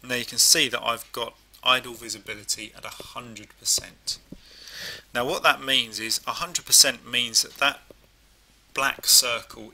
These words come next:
is as black and as dark as it can go. If we want it to become more, um, opaque or transparent, then we just go into this menu, move the slider down, and you can see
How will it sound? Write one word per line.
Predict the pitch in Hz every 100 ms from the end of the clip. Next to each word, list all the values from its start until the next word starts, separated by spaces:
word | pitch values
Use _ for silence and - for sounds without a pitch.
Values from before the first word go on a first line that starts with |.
| -
is | 117 110 -
as | 110
black | - - 127 123 - -
and | 120
as | 110 -
dark | 117 110 107 -
as | 113
it | -
can | - 101
go. | 110 101 98 - _ _ _ - -
If | 139 -
we | 160
want | 143 -
it | 120
to |
become | - - 127 120
more, | 113 107 - - _ _ _
um, | 107 101 - -
opaque | 110 110 - 123 135 - - - - _ 110
or |
transparent, | - 120 110 - - 113 110 113 - - - - - - _ 110
then | 113 104
we | 107
just | - 123 -
go | 113 110 117
into | 113 -
this | 113 -
menu, | 110 104 104 101 101 - - _ 110
move | 131 117
the | 110
slider | - 104 98 98
down, | 95 98 98 98 _ - _ - - - - - _ - _ _ - 95 - -
and | 107 107
you |
can | - -
see | - - 131 113 113